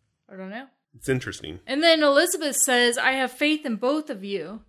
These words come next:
Speaker 1: Both Will and Jack, or Will and her dad?
Speaker 2: Oh, that's a good question. I wonder if that's meant to be ambiguous. I gotta imagine
Speaker 1: She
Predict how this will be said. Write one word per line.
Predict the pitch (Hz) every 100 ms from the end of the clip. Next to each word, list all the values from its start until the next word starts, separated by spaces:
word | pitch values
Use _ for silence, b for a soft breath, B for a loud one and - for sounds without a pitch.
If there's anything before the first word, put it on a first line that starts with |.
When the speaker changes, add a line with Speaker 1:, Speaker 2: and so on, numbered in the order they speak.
| _ _
Speaker 1:
Both | 254 254 247 233 226 233
Will | 220 233 240 240
and | 226 214 208 196
Jack, | 247 320 359 285
or | 240
Will | 226 240 240
and | 220
her | 202
dad? | 190 262 254 - 190 _ _ _
Speaker 2:
Oh, | 139
that's | 139 143
a | 127
good | 117 117
question. | - 156 - 101 90 - _ _ -
I | 135
wonder | 143 135
if | -
that's | 135 131
meant | 127 147
to | 151
be | 120 101
ambiguous. | 95 98 92 87 78 82 - _ _ -
I | 151
gotta | 180 180
imagine | 131 127 131
Speaker 1:
She | 131